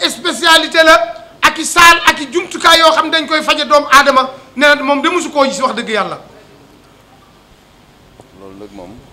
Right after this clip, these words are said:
Speaker 1: Nee na loolu nag sëriñ bi.
Speaker 2: Ci seen, ci seen vision la.
Speaker 1: Nee na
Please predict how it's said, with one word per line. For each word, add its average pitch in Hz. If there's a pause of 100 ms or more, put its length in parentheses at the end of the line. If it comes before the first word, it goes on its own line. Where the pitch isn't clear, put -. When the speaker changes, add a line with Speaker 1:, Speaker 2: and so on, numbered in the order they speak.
(540)
Speaker 1:
Nee 311
na 330
loolu 320
nag 320
sëriñ 330
bi. 349 (2000)
Speaker 2:
Ci -
seen, 98 (420)
ci -
seen 104
vision 92
la. 78 (380)
Speaker 1:
Nee 330
na 330